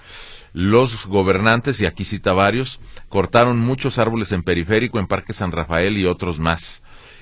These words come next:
Y dice que la ciudad es un campo minado, dice don Edgardo Morales, y parques y jardines, bien, gracias.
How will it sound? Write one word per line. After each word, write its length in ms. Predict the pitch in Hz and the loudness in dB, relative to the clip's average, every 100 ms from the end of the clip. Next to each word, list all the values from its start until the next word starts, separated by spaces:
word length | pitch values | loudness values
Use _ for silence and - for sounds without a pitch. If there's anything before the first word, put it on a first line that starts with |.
| - | -6
Y 140 | 92 | -2
dice 300 | 95 113 120 | 0 0 0
que 80 | 92 | 0
la 120 | 92 | 0
ciudad 280 | 85 95 98 | 0 2 2
es 140 | 101 107 | 2 -2
un 100 | 92 | -2
campo 420 | 98 98 - 92 | -2 -2 -2 -2
minado, 600 | 82 80 90 104 98 80 | 0 0 2 2 0 -4
dice 220 | 80 87 | -6 -6
don 180 | 85 82 | -4 -4
Edgardo 340 | 78 82 85 82 | -2 -2 -2 -2
Morales, 500 | 82 90 104 117 - - - - | 2 2 0 -6 -12 -18 -18 -10
y 100 | 85 | -2
parques 440 | - 104 - 110 | 0 0 -2 -6
y 60 | 87 | -4
jardines, 580 | 85 82 110 123 104 85 | -4 -2 0 0 -2 -2
bien, 340 | 95 104 104 | 0 0 2
gracias. 680 | 87 85 85 90 76 - | 2 0 0 -6 -6 -14